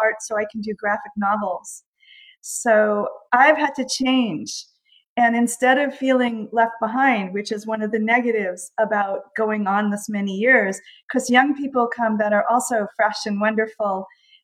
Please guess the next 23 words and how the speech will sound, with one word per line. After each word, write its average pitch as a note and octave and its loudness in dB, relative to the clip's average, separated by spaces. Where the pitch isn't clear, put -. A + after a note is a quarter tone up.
And, G#3 2
um, G3+ -2
just - -6
so A#3+ 2
I A#3+ 8
don't B3+ 0
feel B3+ 2
like A#3+ 2
I'm A3 2
lost, A3+ 2
I A3+ 2
learn. A3 2
I A3+ 4
love A#3 2
to B3+ -8
keep A3+ -8
learning. G#3 -4
So, F#3+ -6
um, F#3 -6
I G3+ -2
am G#3 -2
pushing C4 0
myself A3+ -2